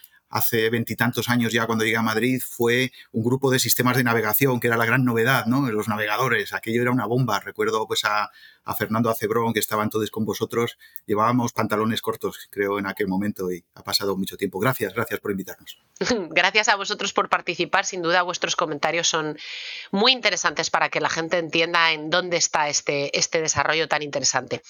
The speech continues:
Speaker 2: Primero de todo, me gustaría empezar con una pregunta para los dos. La tecnología está revolucionando la movilidad al nivel que antes lo hizo con la banca, con los medios de comunicación y con otros negocios.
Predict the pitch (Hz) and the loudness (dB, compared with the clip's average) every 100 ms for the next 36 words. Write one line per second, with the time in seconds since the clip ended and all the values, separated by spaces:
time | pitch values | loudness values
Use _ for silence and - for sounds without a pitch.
0 | - - - - - 240 311 359 359 359 | -20 -18 -16 -4 2 4 2 2 2 2
1 | 339 359 247 254 254 269 - 247 226 208 | 2 0 0 0 0 -2 0 0 0 0
2 | 208 220 208 170 143 127 120 - _ - | 0 0 2 0 0 -6 -4 -4 _ -16
3 | - - 196 196 202 208 202 - 311 339 | -14 0 2 2 2 2 2 2 4 4
4 | - 254 240 233 214 208 196 180 170 175 | 2 0 0 0 -2 -2 0 0 0 2
5 | 175 175 170 190 262 208 190 175 214 - | 0 2 2 2 2 0 0 0 0 2
6 | 180 170 165 160 160 - 135 - 135 139 | 0 0 -2 0 -2 -2 -2 -2 -2 0
7 | 123 160 202 214 214 185 160 151 165 165 | 2 2 2 4 2 2 -2 0 0 0
8 | 165 156 147 139 214 233 - 156 147 151 | -2 -2 -2 0 0 0 -2 -4 -2 -2
9 | 151 143 131 123 131 113 | -2 -2 -2 -4 -4 -4